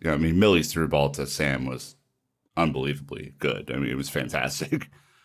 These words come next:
Uh, i-, is that something that you think, you know, as we, as we potentially head back to, like, it, does that bigger pitch suit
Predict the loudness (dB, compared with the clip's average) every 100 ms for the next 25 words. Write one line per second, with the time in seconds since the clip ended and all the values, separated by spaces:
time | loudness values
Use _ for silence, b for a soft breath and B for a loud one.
0 | b b 0 4 6 6 4 -2 _ _
1 | 0 2 4 4 6 6 6 6 8 8
2 | 6 4 4 4 4 4 4 4 2 2
3 | 2 4 2 0 0 0 -2 -4 0 2
4 | 4 4 4 6 4 4 4 4 2 -6
5 | 0 2 4 2 0 -8 -6 -2 -2 -4
6 | -8 -8 -4 0 4 4 4 4 4 4
7 | 2 2 -2 2 2 2